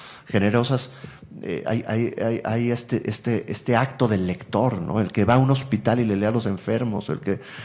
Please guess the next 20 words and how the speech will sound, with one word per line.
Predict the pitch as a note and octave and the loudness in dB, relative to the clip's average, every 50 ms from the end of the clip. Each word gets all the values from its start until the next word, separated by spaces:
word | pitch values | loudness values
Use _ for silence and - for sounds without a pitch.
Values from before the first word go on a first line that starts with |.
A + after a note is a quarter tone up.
| - - - - _ | -16 -18 -20 -14 _
eh, | - G#2 G2+ - - | -2 -2 -2 -2 -2
yo | - A#2 A#2+ | 0 2 4
creo | C3 C#3+ C#3+ | 4 4 4
que | - C#3 A#2 - - - | 4 2 0 0 -4 -6
motivar | - B2+ A2 A#2 A#2 A2+ A#2 A#2 A#2+ A#2 A#2 A#2 B2 A#2+ C3 C#3 D3 D#3 D#3+ D#3 D#3 - - - - - | -4 -2 0 2 2 2 4 4 4 4 6 6 6 6 6 6 6 6 4 0 -4 -8 -14 -16 -4 -2
esa | C3 B2+ - D3+ - | 0 2 2 2 2
cultura | - A#2 G#2 - C3+ C3 C3 B2 | 0 0 2 2 4 4 6 6
del | A#2 G2+ G2 | 4 4 2
lector. | F#2+ F#2 - - - A2 G2+ G#2 | 0 -2 -4 -2 2 2 2 2
Tenemos | - A2+ A2 B2+ C#3 D3 C#3+ - | 2 0 0 0 0 0 0 0
una | D3 C#3+ C#3 | 0 2 2
idea | C3 B2 C3 | 4 4 4
de | C#3 C3 | 4 4
la | B2 A#2 | 2 0
cultura | - G2+ F#2+ F2+ - G#2+ A#2 A2 | -2 -4 -6 -4 -2 0 0 0
también, | - F#2+ F#2+ F#2 G2+ G#2+ A2+ A2+ A2+ - - - - - - - - - - - - _ | 0 0 0 0 2 2 2 0 -2 -6 -12 -18 -18 -20 -18 -18 -20 -20 -20 -20 -12 _
la | - G#2+ G#2+ - | 0 2 2 4
cantidad | B2 A2+ A#2 A#2 - C3 A#2+ C#3 D#3 | 2 2 2 2 2 4 4 6 6
de | D3+ D3 | 6 6
becas | B2 C3 C3+ C3+ - B2 B2+ D#3+ - - - - | 6 6 4 4 2 0 -2 -2 -2 -6 -10 -14